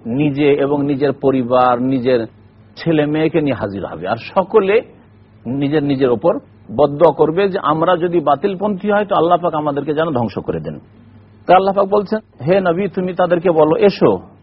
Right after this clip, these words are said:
আমরা আমাদের ছেলেদেরকে ডাকি, তোমরা তোমাদের ছেলেদেরকে ডাকো, ওয়া আবনাআকুম ওয়া নিসাআনা ওয়া নিসাআকুম", আমরা আমাদের স্ত্রীদেরকে ডাকি, আর তোমরা তোমাদের স্ত্রীদেরকে ডাকো, "ওয়া আনফুসানা ওয়া আনফুসাকুম", আমরা নিজেদেরকে হাজির করি, তোমরা নিজেদেরকে হাজির করো,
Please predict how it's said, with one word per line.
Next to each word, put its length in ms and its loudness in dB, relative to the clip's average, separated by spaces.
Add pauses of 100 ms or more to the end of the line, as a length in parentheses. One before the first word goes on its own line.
(280)
আমরা 300 2
আমাদের 400 2 (160)
ছেলেদেরকে 440 2
ডাকি, 420 0 (320)
তোমরা 260 0
তোমাদের 320 0 (120)
ছেলেদেরকে 460 4
ডাকো, 240 2
ওয়া 120 6
আবনাআকুম 580 0
ওয়া 100 0
নিসাআনা 600 0
ওয়া 100 -2
নিসাআকুম", 600 0 (260)
আমরা 320 2
আমাদের 400 2
স্ত্রীদেরকে 540 0
ডাকি, 400 2 (440)
আর 260 2
তোমরা 220 0
তোমাদের 380 0
স্ত্রীদেরকে 540 2
ডাকো, 260 4
"ওয়া 240 2
আনফুসানা 560 -4
ওয়া 140 0
আনফুসাকুম", 460 -4
আমরা 200 2
নিজেদেরকে 560 0
হাজির 320 0
করি, 300 -2
তোমরা 280 -2
নিজেদেরকে 480 -2
হাজির 300 -2
করো, 260 0